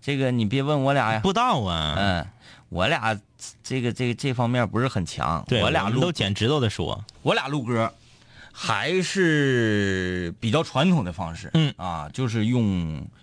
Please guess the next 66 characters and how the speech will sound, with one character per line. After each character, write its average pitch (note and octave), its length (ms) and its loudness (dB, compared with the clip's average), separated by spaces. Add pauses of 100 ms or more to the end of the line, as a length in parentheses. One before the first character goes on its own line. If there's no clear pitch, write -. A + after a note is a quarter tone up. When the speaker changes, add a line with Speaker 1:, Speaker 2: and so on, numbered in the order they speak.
Speaker 1:
电 D#3 160 0
脑 - 220 -8 (300)
软 G2 180 -4
件 D3 140 0
儿 - 100 -6 (220)
插 - 200 -2
上 B2 120 2
麦 F3+ 180 2
克 - 100 -20 (380)
啊， E2+ 240 -10 (300)
因 B3 100 2
为 E4 80 2
我 G3 100 0
像 G3+ 300 0
我， E3 140 -8 (120)
因 B3 120 0
为 C#4+ 40 2
我， C4 300 -2 (320)
我 - 100 2
俩 A#3 140 2
觉 C3+ 60 -4
得 F3 100 2
像 G3 300 2 (140)
我 E3+ 100 2
俩 G3 160 0
这 D#3+ 60 0
样 C#3+ 100 2
的 C3 80 0
歌 C3 160 2
手 B2 100 -2
啊， G2+ 220 -2 (160)
Speaker 2:
嗯。 D3 200 2 (240)
Speaker 1:
就 F3 140 2
已 A#2+ 160 2
经 E3+ 160 0
可 E3+ 120 0
以 C#3 100 -2
随 A#2+ 120 -4
便 D#3 140 0
录 D3 160 0
一 C3 60 0
首 G#2+ 120 0
歌， A#2 160 0
就 B2+ 140 0
空 - 260 -2
降 C3+ 140 0
冠 C3+ 100 2
军 D#3 140 2
的 D3+ 80 2
歌 A2+ 140 2
手。 G2 160 -4 (100)
Speaker 2:
嗯。 D3 180 2 (460)
Speaker 1:
怎 A2+ 80 0
么 A2+ 80 2
能 C3 140 2
用 C#3+ 100 2
唱 C3 220 -4
吧 G2 180 -4
呢？ - 560 -8
Speaker 2:
啊。 D#3+ 720 2
Speaker 1:
是 - 60 -6
不 A2 80 -2
是？ A#2 160 0
你 B2+ 100 0
必 A3+ 140 2
须 G#3 260 2